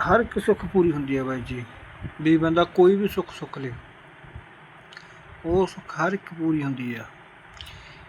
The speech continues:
ਇਹ ਆਪਣੇ ਪਿੰਡ ਦੀਆਂ ਬੀਬੀਆਂ ਖੜੀਆਂ ਨੇ, ਗੋ ਮਾਤਾ ਤੇ ਭੈਣਾਂ ਖੜੀਆਂ ਨੇ ਆਪਣੇ ਪਿੰਡ ਦੀਆਂ।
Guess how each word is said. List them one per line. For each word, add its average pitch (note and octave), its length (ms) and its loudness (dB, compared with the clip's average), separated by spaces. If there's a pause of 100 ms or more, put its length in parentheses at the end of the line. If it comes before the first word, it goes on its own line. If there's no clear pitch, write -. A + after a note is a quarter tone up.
(160)
ਇਹ F3+ 100 2
ਆਪਣੇ D#3+ 280 0
ਪਿੰਡ D3 240 -2
ਦੀਆਂ D3 200 -2
ਬੀਬੀਆਂ C#3+ 560 -4 (720)
ਖੜੀਆਂ D3 240 -4
ਨੇ, D#3 100 -2
ਗੋ D3+ 160 -2
ਮਾਤਾ D3 380 -4
ਤੇ C#3+ 140 -6 (120)
ਭੈਣਾਂ D3+ 300 2
ਖੜੀਆਂ C#3+ 280 -6
ਨੇ D3+ 60 -4
ਆਪਣੇ C#3+ 220 -8
ਪਿੰਡ C3+ 220 -8
ਦੀਆਂ। C3+ 240 -8